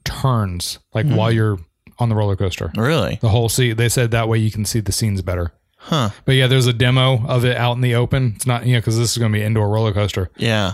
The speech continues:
Speaker 1: But
Speaker 2: that building is ginormous.
Speaker 1: Yes, it is. But the video shows it out in the open, and you can see it spinning while it's going down the track.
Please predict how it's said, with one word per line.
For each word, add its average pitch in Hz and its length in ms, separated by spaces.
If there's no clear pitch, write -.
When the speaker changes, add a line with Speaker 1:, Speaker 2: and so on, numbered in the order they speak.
Speaker 1:
But 120 160
Speaker 2:
that 107 60
building 117 320
is 98 120
ginormous. 101 760
Speaker 1:
Yes, 101 360
it 98 100
is. 90 240
But 110 200
the 113 60
video 127 320
shows 110 360
it 110 160
out 113 140
in 107 60
the 104 100
open, 101 400
and 101 120
you 104 60
can 98 140
see 117 140
it 98 120
spinning 104 580
while 107 220
it's 101 100
going 101 200
down 90 140
the 90 60
track. - 380